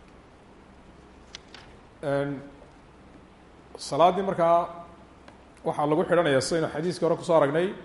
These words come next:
"Idaa qumta ila salaati fakabbir." Allahu akbar baa salaaddii lagu xidhanaya. Allahu Akbar waxaan ahayn salaadu ku xidhmi mayso. Walow ereygaas si kale la macnaba ha noqdee.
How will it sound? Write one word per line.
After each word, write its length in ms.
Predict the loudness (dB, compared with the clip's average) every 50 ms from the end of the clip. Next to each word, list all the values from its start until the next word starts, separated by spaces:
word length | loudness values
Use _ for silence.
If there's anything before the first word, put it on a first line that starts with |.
| -18 -20 -20 -20 -20 -20 -20 -20 -14 -8
"Idaa 200 | -2 0 0 0
qumta 260 | 0 -2 -2 -2 0
ila 140 | 0 0 -2
salaati 500 | -4 -2 2 4 6 6 4 4 0 -4 -4 -6 -8 -14 -12 -10
fakabbir." 420 | -8 -2 0 0 0 0 -2 -8 -10 -12 -18 -20 -20 -20 -20 -20 -20 -20 -20 -10 -4
Allahu 300 | 2 4 6 6 6 6 4
akbar 240 | 0 0 -2 -4 -4
baa 120 | -2 -2 -2
salaaddii 320 | -2 -2 -2 0 0 0
lagu 120 | -2 -2 -2
xidhanaya. 320 | -2 -2 -2 -4 -4 -8 -12 -16 -20 -20 -20 -20 -20 -20 -20 -20 -20 -20 -20 -20 -20 -20 -20 -20 -20 -20 -20 -20 -20 -20 -20 -20 -20 -20 -20 -20 -20 -20 -20 -20 -20 -20 -20 -20 -20 -20 -20 -20 -20 -8 -4
Allahu 360 | -2 2 6 6 8 8 8 6
Akbar 240 | 6 4 2 2 2
waxaan 300 | 2 2 2 0 0 0
ahayn 160 | 0 0 0
salaadu 340 | 0 2 4 4 4 2 0
ku 100 | -6 -4
xidhmi 300 | -2 -2 0 0 0 0
mayso. 300 | 0 0 -2 -4 -6 -12 -16 -20 -20 -20 -20 -20 -20 -20 -20 -20 -20 -20 -20 -20 -20 -20 -20 -20 -20 -20 -20 -20 -20 -20 -10 -2
Walow 240 | 2 2 4 4 4
ereygaas 440 | 2 2 2 2 2 2 0 -2 -4
si 100 | -8 -6
kale 220 | -4 -2 0 2 2
la 100 | 2 2
macnaba 360 | 0 0 -2 0 0 2 0
ha 80 | 0
noqdee. 320 | 0 -2 -4 -4 -4 -6